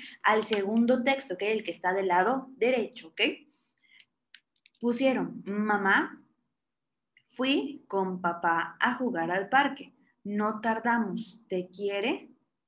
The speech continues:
Pablo", ¿ok? No se le hizo ningún, eh, no se le agregó, perdón, ningún texto, ¿ok? Simplemente se modificó las características de este texto, que en realidad fue que tiene catorce de letra,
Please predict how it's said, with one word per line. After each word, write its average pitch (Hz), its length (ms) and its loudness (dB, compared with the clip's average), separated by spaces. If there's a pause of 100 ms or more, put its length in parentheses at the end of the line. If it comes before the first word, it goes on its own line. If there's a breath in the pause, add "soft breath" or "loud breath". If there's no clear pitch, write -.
(100)
Pablo", 175 680 2
¿ok? 190 160 -6 (420 loud breath)
No 294 240 2
se 381 140 2
le 381 120 2
hizo 240 560 -2 (300)
ningún, 247 800 6
eh, 208 800 -2
no 247 160 6
se 330 140 4
le 294 60 6
agregó, 180 500 0
perdón, 185 400 -4
ningún 226 540 2
texto, 226 480 -4
¿ok? - 100 -6 (120)
Simplemente 208 800 -4 (340 loud breath)
se 226 460 2
modificó 202 1120 0 (180)
las 208 380 4
características 202 880 -2
de 196 80 -2
este 214 180 -6
texto, 269 420 0
que 190 80 -4
en 185 140 -2
realidad 185 440 0
fue 196 300 -2
que 196 420 0
tiene 180 300 0
catorce 208 720 -4
de 202 140 -2
letra, 233 600 2